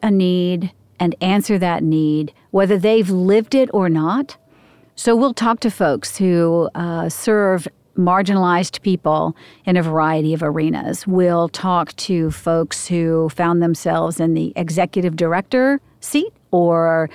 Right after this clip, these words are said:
the development director seat and find that after everyone's congratulated them for taking the gig, uh, they sit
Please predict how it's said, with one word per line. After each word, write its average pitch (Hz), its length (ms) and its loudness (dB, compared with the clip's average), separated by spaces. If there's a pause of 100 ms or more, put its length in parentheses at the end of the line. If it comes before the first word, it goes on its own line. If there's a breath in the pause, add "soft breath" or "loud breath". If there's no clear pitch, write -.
(360 loud breath)
the 165 240 2
development 170 560 0
director 247 360 0
seat 285 500 -2 (400 loud breath)
and 180 220 0
find 196 440 2
that 180 120 0
after 185 760 0
everyone's 190 420 0
congratulated 185 760 0
them 170 220 2
for 180 140 -8
taking 302 420 0
the 180 80 0
gig, 180 500 0 (420 soft breath)
uh, 175 220 -6
they 175 800 -2
sit - 580 -6